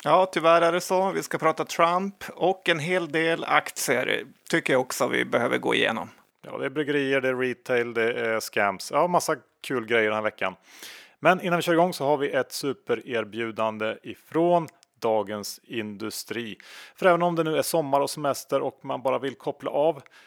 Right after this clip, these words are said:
Speaker 2: så krävs det ju ändå att, eh, man har koll och kontroll på läget för att kunna slappna av ordentligt.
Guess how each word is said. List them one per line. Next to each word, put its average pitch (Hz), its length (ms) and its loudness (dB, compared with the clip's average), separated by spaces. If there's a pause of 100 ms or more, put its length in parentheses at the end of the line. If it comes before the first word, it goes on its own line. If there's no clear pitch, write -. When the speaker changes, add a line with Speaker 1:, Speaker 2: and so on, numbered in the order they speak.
(240)
Speaker 2:
så - 140 -14
krävs 160 600 0
det 175 120 -2
ju 165 140 0 (180)
ändå 123 460 -2
att, - 500 -2
eh, - 520 -10
man 151 320 -6
har 156 160 -4
koll 151 520 2 (200)
och - 140 -10
kontroll 165 440 -2
på - 120 -8
läget 165 460 2
för 180 260 0
att - 180 -4
kunna 117 280 -4
slappna 127 360 -2
av 107 120 2
ordentligt. - 580 -4